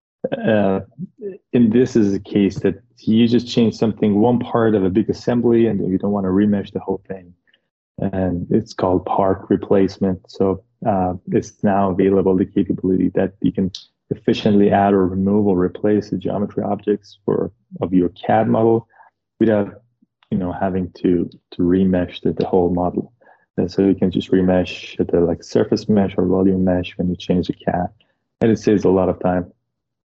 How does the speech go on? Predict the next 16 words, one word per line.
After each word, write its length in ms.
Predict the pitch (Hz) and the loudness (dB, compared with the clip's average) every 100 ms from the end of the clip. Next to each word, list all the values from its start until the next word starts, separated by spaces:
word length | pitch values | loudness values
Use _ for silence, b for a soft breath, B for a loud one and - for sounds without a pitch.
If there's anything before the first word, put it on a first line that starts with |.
| _ _ - 113 | _ _ -8 -2
uh, 300 | 95 92 90 - | 0 0 -4 -4
'cause 160 | 104 | 0
I've 200 | 98 95 | 2 0
seen, 220 | - 98 92 | 0 0 0
uh, 200 | - - - | -2 -8 -6
like, 180 | 95 104 | 0 2
a, 240 | 87 - - _ B B B _ - | 0 -2 -18 _ B B B _ -4
uh, 260 | 92 90 87 _ - | -2 -2 -4 _ -6
as 160 | 107 90 | -4 0
a, 220 | 87 87 - - - | 0 0 -4 -12 -8
a 180 | - - - _ 165 156 _ _ _ _ | -6 -6 -8 _ -10 -10 _ _ _ _
end 440 | 104 90 87 - - | -4 -2 -4 -8 -2
user, 580 | 101 98 90 87 85 - _ 143 | 4 4 4 2 0 -6 _ -10
uh, 40 | 113 | -4
complain 720 | - 98 92 90 90 87 87 B B _ - | -2 0 0 0 0 -2 -4 B B _ -6
about, 480 | - 92 90 87 | 0 2 2 0